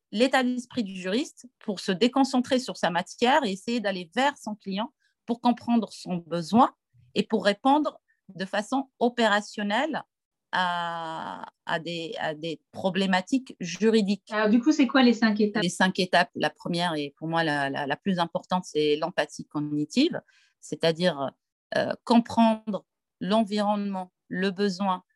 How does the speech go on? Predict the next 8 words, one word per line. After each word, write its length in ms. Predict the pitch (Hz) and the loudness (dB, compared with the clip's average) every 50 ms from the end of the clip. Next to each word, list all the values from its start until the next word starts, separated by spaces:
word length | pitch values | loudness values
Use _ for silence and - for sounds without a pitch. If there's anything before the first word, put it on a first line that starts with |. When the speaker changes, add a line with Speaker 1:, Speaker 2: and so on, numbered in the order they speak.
| _ _ _ _ _ _ _ - | _ _ _ _ _ _ _ -4
Speaker 1:
et 300 | 190 202 202 202 196 190 | 0 2 2 2 2 0
la 640 | 185 175 160 156 156 156 156 156 151 156 151 151 - | -2 -2 0 0 2 2 2 2 0 -2 -4 -4 -2
personnalité 880 | - 226 233 - - - _ - 220 208 202 208 208 202 - - 214 208 | -2 -2 -2 -2 -6 -14 _ -4 -2 0 0 0 0 -2 -2 0 0 0
de 100 | 175 175 | 0 -4
son, 260 | - - - 147 - | -8 -8 -8 -8 -6
de 100 | - 165 | -6 -8
ses 200 | 165 - - - - | -8 -6 -6 -6 -6
clients 400 | - - 180 180 240 - - | -4 0 4 4 4 4 2